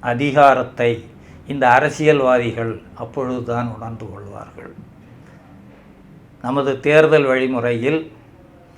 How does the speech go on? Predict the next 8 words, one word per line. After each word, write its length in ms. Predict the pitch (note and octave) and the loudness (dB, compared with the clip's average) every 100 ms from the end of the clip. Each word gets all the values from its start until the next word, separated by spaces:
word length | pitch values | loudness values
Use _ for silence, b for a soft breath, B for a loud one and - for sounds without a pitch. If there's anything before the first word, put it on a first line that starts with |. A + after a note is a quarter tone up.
| - _ _ _ _ _ _ _ _ _ _ _ _ _ - - | -20 _ _ _ _ _ _ _ _ _ _ _ _ _ -20 -8
வெற்றி 400 | B2 B2+ G3 F3+ | -6 -4 -4 0
பெற்றவர் 540 | D#3 D#3 D#3 D3 C3+ | 0 2 4 4 4
யார் 280 | B2+ C#3 D#3 | 4 6 6
என்பதை 420 | D3 C3+ C3+ C#3 | 4 0 -2 0
எந்த 220 | C3+ C#3 | 0 4
அடிப்படையில் 640 | D#3 C#3 C3 C3+ C3 B2 A#2+ | 4 4 -2 -2 0 -4 -6
முடிவு 320 | A#2+ B2+ C3+ | -4 -4 -4
செய்கிறார்கள்? 840 | C3 B2 A#2+ A#2+ A#2 C3 C3 C3+ | -4 -4 -2 -2 -2 -4 -6 -6